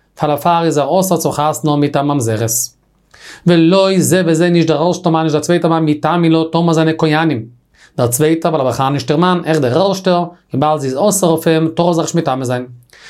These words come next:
ולא זה וזה נישט דער מאן, נישט דער מאן, זיי כהן, לא במציאותו,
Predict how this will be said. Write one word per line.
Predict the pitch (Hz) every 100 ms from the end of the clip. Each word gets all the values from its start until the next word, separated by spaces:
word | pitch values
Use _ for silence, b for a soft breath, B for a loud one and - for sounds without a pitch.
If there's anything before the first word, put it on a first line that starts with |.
| B
ולא | 175 160 185 196
זה | 175 175
וזה | 165 160 175
נישט | 165 127
דער | 180 190
מאן, | 175
נישט | 160 143
דער | 180
מאן, | 175 170
זיי | 147 143
כהן, | 175 180 170 170 165 B B B
לא | 160 190
במציאותו, | 180 165 156 - 123 170 180 165 151 151